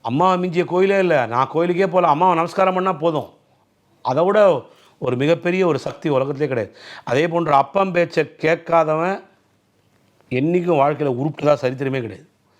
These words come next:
அதே போல் அப்பன் பேச்சை கேட்டவன் வாழ்க்கையில் வெற்றியை மட்டுமே அடைந்திருக்கிறான் என்பது பொருள். Again, இதெல்லாம் பழமொழி இல்லை, வாழ்ந்து பார்த்து அனுபவித்து சொல்லப்பட்ட பொன்மொழிகள்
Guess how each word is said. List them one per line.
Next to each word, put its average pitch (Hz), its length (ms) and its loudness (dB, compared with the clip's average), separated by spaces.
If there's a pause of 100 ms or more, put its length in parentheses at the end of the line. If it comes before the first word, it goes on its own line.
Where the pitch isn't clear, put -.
(320)
அதே 175 380 -2
போல் 160 180 0
அப்பன் 160 420 0
பேச்சை 135 400 -4
கேட்டவன் 165 520 -2 (340)
வாழ்க்கையில் 120 580 -4
வெற்றியை 151 440 -2
மட்டுமே 143 540 -4 (420)
அடைந்திருக்கிறான் 117 680 -4
என்பது 107 480 -6
பொருள். 110 300 -6 (1120)
Again, 127 180 0
இதெல்லாம் 180 360 2
பழமொழி 175 440 2
இல்லை, 117 240 -2 (240)
வாழ்ந்து 113 960 -2 (380)
பார்த்து 127 720 -2 (340)
அனுபவித்து 170 800 -2 (180)
சொல்லப்பட்ட 120 760 -4 (180)
பொன்மொழிகள் 147 680 0